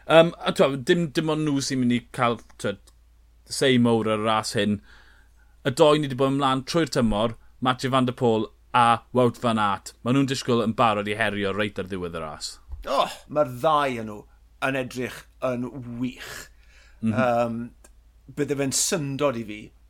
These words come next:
Speaker 2: os na fydde o leia un ohonyn nhw yn rhan o'r drafodaeth yn niweddglo, yym, y,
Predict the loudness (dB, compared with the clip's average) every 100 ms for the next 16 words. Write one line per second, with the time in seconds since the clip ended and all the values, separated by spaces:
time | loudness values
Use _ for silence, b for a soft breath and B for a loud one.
0 | _ -12 -8 -4 -4 -4 -4 -4 -4 -6
1 | -4 -4 -4 -6 -8 -8 -6 -8 -10 -14
2 | -14 -14 -14 -10 -6 -6 -6 -10 -10 -10
3 | -10 -10 -10 -12 -14 -20 -10 -8 -6 -6
4 | -4 -6 -8 -12 -8 -8 -10 b b -8
5 | -4 -2 -4 -10 b b b -6